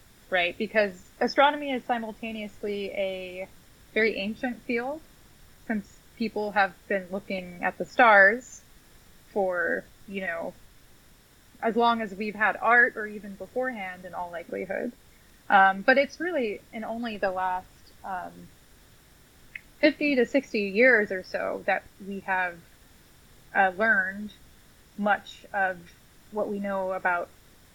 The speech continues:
astronomy and galaxy formation, it, particularly regarding, you know, the details of, of galaxy formation. Um, and right, it wasn't until, you know, they were debating back in, like, the twenties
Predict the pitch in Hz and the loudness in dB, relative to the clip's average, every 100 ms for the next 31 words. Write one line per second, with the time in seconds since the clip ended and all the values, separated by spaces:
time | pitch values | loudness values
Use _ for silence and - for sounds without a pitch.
0 | - 202 - 247 330 190 - - - - | -12 -10 -4 -4 -4 -10 -12 -16 -12 -8
1 | 190 196 277 277 - 185 - - - - | 0 4 6 4 0 -6 -6 -10 -12 -12
2 | - - 202 - - - - 214 214 - | -12 -12 -14 -18 -20 -4 0 2 0 0
3 | 247 262 262 254 226 214 196 196 190 185 | 4 4 4 2 2 0 -2 4 4 4
4 | 185 180 185 180 170 208 233 214 - - | -4 -12 -10 -10 -8 -6 -6 -4 -6 -6
5 | 107 - - - - - - 202 - 202 | -8 -14 -20 -20 -20 -16 -8 -8 -6 -8
6 | 180 180 175 165 - - 196 - - - | -4 -2 -4 -8 -14 -10 -10 -12 -18 -20
7 | - - 196 175 175 - - 202 202 - | -12 -4 -2 -2 -10 -8 -6 -6 -8 -4
8 | 185 170 190 202 233 226 262 233 233 262 | -2 -2 -4 -2 2 6 6 6 2 0
9 | 254 220 208 - 214 202 190 202 - - | -2 -8 -10 -4 -2 -2 -4 -10 -18 -20
10 | - - - - 208 175 175 - 220 214 | -20 -20 -18 -8 -4 -4 -4 -2 -2 -2
11 | 196 202 294 285 220 208 214 - 180 180 | -4 -2 -2 -2 -4 -6 -12 -4 -4 -4
12 | 190 175 175 170 - - - 185 - 269 | -10 -14 -12 -12 -14 -20 -8 -8 -4 -4
13 | 302 202 190 | -2 -2 -6